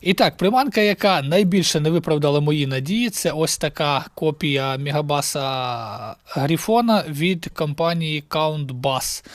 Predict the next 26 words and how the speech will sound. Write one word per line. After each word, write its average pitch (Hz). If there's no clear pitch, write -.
Вона 202
дуже 226
вправно 202
ловила 185
по 180
весні 175
окуня 175
на 160
озерах, 202
не 180
було 180
ніяких 170
питань, 220
але, 170
як 170
виявилося, 202
по 156
головню 208
ця 175
приманка 175
взагалі 151
не 156
принесла 170
мені 160
жодного 151
контакту. 143